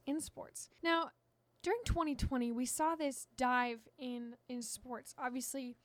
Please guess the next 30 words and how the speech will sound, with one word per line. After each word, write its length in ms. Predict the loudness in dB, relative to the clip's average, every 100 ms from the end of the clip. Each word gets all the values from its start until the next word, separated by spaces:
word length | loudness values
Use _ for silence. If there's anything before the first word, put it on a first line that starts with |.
| _ _ _ _
because 320 | -4 2 2
of 140 | 2 0
lockdowns 760 | 0 0 -2 0 2 2 2
and 160 | -2 -4
things 200 | -4 -4
like 180 | -6 -4
that, 240 | -2 -2 -6 -20 -20 _ -6
um, 320 | -2 -2 -4
and 160 | -6 -6
the 100 | -4
safety 300 | -2 0 2
regulations 640 | 0 2 0 0 -2 -2
and 160 | -4 -4
things 280 | -4 -4 -4
that 160 | -8 -4
were 140 | -4
imposed 460 | -4 -6 -4 -6 -6
because 320 | -8 -6 -4
of 100 | -4
the 100 | -6
covid 420 | -6 -6 -6 -8 -12 _
nineteen 440 | -8 -8 -6 -4 2
virus. 480 | 2 4 2 -2 -10 -20 -20 -20 -20 _ 0
Um, 280 | 2 2 -2
sports 380 | -2 2 2
obviously 580 | 2 0 -2 -2 -4 -6 -8
took, 320 | -6 -6 -8 -16 -8
uh, 220 | -4 -4 -4
a 80 | -6
dive. 560 | -2 0 0 -2 -6